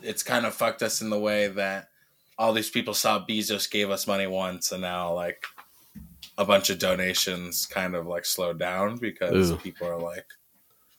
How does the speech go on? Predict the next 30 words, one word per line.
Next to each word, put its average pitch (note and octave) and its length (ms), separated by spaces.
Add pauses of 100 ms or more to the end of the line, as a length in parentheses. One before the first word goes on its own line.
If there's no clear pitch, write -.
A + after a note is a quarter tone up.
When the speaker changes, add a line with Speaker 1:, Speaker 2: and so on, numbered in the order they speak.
(200)
Speaker 1:
"Oh, G#2 600 (360)
Bezos G#2+ 520
is F2+ 120
gonna F#2 260
be, F#2+ 160
like, F2+ 340 (1160)
taking A2+ 320
over G#2 200
the G2+ 100
Lakota G2+ 500
tribe," G2+ 480
basically. F#2 500 (300)
Like, C3+ 160
Speaker 2:
Oh, - 60
Speaker 1:
I D#3 100
don't B2+ 140
know. A2+ 60
Speaker 2:
jeez. G#2+ 100
Speaker 1:
There's B2 160
a C#3 60
lot A#2 260
of G#2 360
s-, - 300 (320)
just G#2+ 240
stupidity E2 800
on E2 340 (480)
the G#2 160
part F2+ 320
of E2+ 180
settlers. E2 560